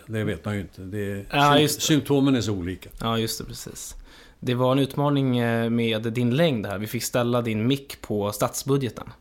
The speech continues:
Speaker 1: Ja.
Speaker 2: Så att den <laughs> kommer upp lite i
Speaker 1: Och, och den är ju ganska tjock.
Speaker 2: <laughs> Den är ganska tjock, precis. Du, jag har ju försökt presentera dig här innan i introt, eh, och det är ju lättare, eh, sagt än gjort, höll jag på att säga. Eh,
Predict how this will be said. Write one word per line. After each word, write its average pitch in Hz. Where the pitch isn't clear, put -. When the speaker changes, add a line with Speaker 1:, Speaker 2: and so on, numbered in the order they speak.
Speaker 1:
Ja. 120
Speaker 2:
Så 139
att 107
den 120
<laughs> -
kommer 131
upp -
lite 113
i 107
Speaker 1:
Och, 123
och 127
den 127
är 135
ju 131
ganska 117
tjock. -
Speaker 2:
<laughs> -
Den 135
är 131
ganska 107
tjock, -
precis. -
Du, 170
jag 185
har 196
ju 190
försökt 190
presentera 180
dig 131
här 120
innan 135
i 117
introt, 139
eh, 117
och 120
det 131
är 143
ju 120
lättare, 110
eh, 107
sagt -
än 117
gjort, 139
höll 113
jag 107
på 107
att 104
säga. 98
Eh, 104